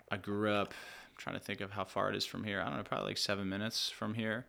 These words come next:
um, out in South Lebanon. Obviously, we both went to Cedar Crest. My family is pretty, I don't know, I don't wanna say traditional, but, I mean, pretty traditional, yeah. Like, grew up in a nice, you know, a nice middle-class home, and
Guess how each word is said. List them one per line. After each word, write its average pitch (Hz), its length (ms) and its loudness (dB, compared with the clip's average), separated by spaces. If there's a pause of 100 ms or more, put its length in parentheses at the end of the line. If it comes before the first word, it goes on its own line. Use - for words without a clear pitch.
(400)
um, 92 220 2
out 92 100 4
in 90 80 2
South 90 320 4
Lebanon. 95 380 2
Obviously, 90 320 2
we 95 80 -2
both 92 180 0
went 92 140 0
to - 40 -2
Cedar - 220 -2
Crest. - 460 0 (600)
My 110 140 10
family 190 360 10
is - 180 8
pretty, 269 640 4 (300)
I 139 80 6
don't 165 140 10
know, 113 60 12
I 110 100 12
don't 143 80 10
wanna 127 100 10
say 110 300 6
traditional, 107 560 4
but, 104 240 4
I 110 60 6
mean, 117 140 4
pretty 180 200 2
traditional, 131 500 6
yeah. 117 200 10
Like, 95 220 4 (140)
grew 113 180 4
up 107 120 4
in 110 80 4
a 104 40 4
nice, 104 480 4
you 107 80 0
know, 98 80 4
a 98 60 4
nice 101 320 4
middle-class 101 480 4
home, 101 380 2
and 95 140 -2